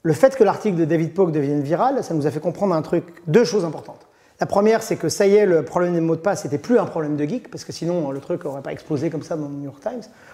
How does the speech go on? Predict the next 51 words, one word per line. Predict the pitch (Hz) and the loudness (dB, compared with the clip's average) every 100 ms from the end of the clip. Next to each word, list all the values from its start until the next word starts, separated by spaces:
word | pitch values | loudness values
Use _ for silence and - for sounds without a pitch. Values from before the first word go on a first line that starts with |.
| - | -8
Donc | 151 | 0
on | |
avait | 156 156 | 2 4
eu | 165 | 4
tort | 214 214 180 | 6 6 4
de | 151 | 0
pas | 160 170 156 139 | 0 0 0 -2
se | - | -6
focaliser | 156 151 143 139 | -10 -6 -4 -4
là-dessus | 147 143 180 | -4 -6 -6
dans | 147 | -6
notre | 135 - | -6 -6
message | 160 160 190 143 | -6 -2 -4 -4
marketing. | 147 - - 226 240 - _ | -10 -14 -16 -14 -14 -16 _
Je | - | -10
parle | 139 170 | -2 0
même | 202 | 2
pas | 208 | 0
du | 165 | 0
produit. | - 139 254 - _ _ _ _ | -4 -8 -8 -12 _ _ _ _
Et | 190 | 4
la | 185 | 6
deuxième | 160 214 180 151 | 6 4 2 0
chose, | 226 269 180 - - - | 0 -2 -4 -14 -20 -6
par | 185 - | -4 0
contre, | 269 - | 0 2
c'est | 165 | 0
que | |
la | 160 | 0
vraie | 160 214 | 2 4
raison, | 226 202 | 4 2
parce | 208 | 0
que | - | -2
quand | 185 202 | -2 2
les | 220 | 2
gens, | 240 240 | 2 0
quand | 180 | -2
quelque | 151 | -2
chose | 175 240 | 0 2
devient | 170 170 | 2 2
viral, | 143 160 185 262 - - - | 0 2 2 0 -6 -16 -14
quand | 139 | -4
les | 160 | 0
gens | 214 | 0
partagent, | 202 - 226 262 180 - - - | 0 -2 0 2 0 -6 -20 -6
c'est | - | 0
pas | 165 | 2
parce | 233 190 | 2 0
qu'ils | 208 | -4
sont, | 160 175 180 175 | -4 -2 -2 0
euh, | 151 143 | 0 -2